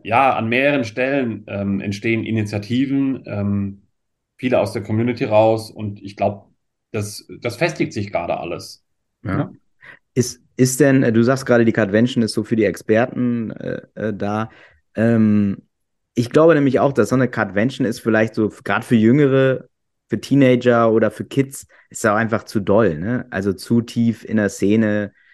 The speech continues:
Speaker 2: D-, das ist, glaube ich, die große Herausforderung. Wie kann man auch Events kreieren, die dann wirklich Anfänger ansprechen, ne?
Speaker 1: Ja, ich glaub aber, dass es auch ganz gut ist, wenn's, ähm,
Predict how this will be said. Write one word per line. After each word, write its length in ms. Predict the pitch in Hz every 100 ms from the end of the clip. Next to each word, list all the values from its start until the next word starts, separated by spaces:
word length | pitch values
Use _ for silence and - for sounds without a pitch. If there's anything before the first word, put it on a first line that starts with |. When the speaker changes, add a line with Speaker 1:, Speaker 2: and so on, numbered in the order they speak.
| _ _
Speaker 2:
D-, 320 | - 85 80 82
das 220 | 117 147
ist, 80 | 139
glaube 200 | 147 139
ich, 40 |
die 60 | 135
große 260 | 143 143
Herausforderung. 600 | 113 123 151 120 107 104
Wie 80 | 104
kann 180 | 135 135
man 100 | 127
auch 140 | 113
Events 500 | 123 107 113 147 143
kreieren, 800 | - 131 101 135 135 127 120 107
die 400 | 120 120 117 - _ _
dann 160 | 117 113
wirklich 280 | 123 123 95
Anfänger 580 | 143 156 110 95 87 _ _ _ _ _ _ -
ansprechen, 480 | 101 - 90 82 87
ne? 200 | 131 156 _ _ _ _ _ _ _ _ _ _ _ _ _ _ -
Speaker 1:
Ja, 240 | 123 180
ich 80 | -
glaub 200 | 156 147
aber, 300 | 139 147 -
dass 200 | 139 143
es 100 | 135
auch 220 | 131 110
ganz 220 | 135 117
gut 200 | - 226
ist, 180 | 277 -
wenn's, 420 | 117 110 104 - -
ähm, 920 | 107 104 104 101 98 95 92 92 92